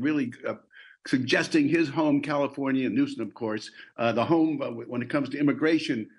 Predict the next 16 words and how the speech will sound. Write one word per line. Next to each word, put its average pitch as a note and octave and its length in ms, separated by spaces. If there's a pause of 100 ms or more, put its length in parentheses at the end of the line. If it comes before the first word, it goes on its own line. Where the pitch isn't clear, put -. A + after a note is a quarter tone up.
(140)
uh, A#2 160
women's D3 320
right D3 180
to D3 80
choose, C3 420
climate D#3 460
change, G2 460 (240)
uh, B2 420
and C#3+ 180
the D3+ 100
other, D3+ 420 (300)
uh, B2 320 (320)
DeSantis C3+ 760
talking C3+ 400
about, B2+ 440
uh, A#2+ 160